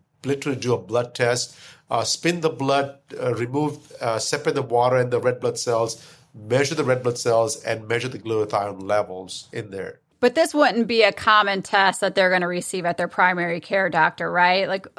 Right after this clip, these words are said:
Speaker 2: when we run glutathione levels, we're using a specialty lab called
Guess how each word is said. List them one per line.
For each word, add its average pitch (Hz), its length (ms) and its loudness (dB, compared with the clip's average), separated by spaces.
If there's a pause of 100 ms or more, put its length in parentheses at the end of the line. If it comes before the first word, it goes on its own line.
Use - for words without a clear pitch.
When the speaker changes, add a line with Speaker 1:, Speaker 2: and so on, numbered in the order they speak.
Speaker 2:
when 214 300 0
we 277 160 4
run 247 260 4
glutathione 208 760 4
levels, 190 600 2 (340)
we're 220 640 6
using 190 480 -4
a 175 300 2
specialty 208 480 0
lab 180 400 2
called 175 460 2